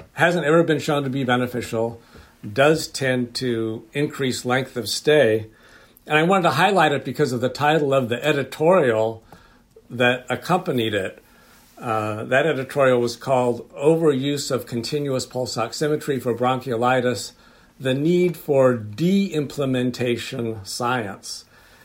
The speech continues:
And maybe some of you have heard that there's sort of a move to study implementation science. Implementation science is, you know, we have interventions that we know work,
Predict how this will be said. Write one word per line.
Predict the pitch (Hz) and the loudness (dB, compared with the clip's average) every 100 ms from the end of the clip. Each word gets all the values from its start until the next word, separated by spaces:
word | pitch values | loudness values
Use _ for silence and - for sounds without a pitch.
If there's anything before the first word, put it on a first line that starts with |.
| _ | _
And | 143 135 | -8 -2
maybe | 165 156 | 0 2
some | 151 175 175 | 0 0 0
of | 156 | 2
you | 147 139 | 0 0
have | 127 | -2
heard | - 147 143 127 | 2 2 2 2
that | 123 117 120 - _ _ - | 2 2 0 -10 _ _ -4
there's | 127 165 | -2 0
sort | 143 | 2
of | 127 120 | 2 2
a | |
move | 120 139 156 147 143 | 4 6 6 4 -2
to | - 127 120 | -4 -2 -2
study | - - 135 135 120 120 - | -4 0 2 4 0 -2 0
implementation | 185 214 - 135 123 110 - 117 110 117 104 | 0 0 -2 0 0 -2 -2 -4 -4 -10 -10
science. | - 101 98 110 - | -10 -10 -10 -10 -6
Implementation | 156 165 165 151 131 120 | -4 -2 -4 -2 -4 -4
science | - 127 127 120 123 | -2 0 0 -2 -4
is, | 113 104 - - - _ - | -4 -4 -12 -20 -20 _ -4
you | |
know, | 127 117 | 0 0
we | 117 | 2
have | 147 151 147 | 2 2 2
interventions | 156 131 139 131 143 123 | 2 4 2 0 -4 -4
that | 110 117 | -4 -6
we | 123 151 | -2 0
know | 147 143 139 | 2 4 4
work, | 110 123 135 160 - - | 4 6 6 2 -8 -20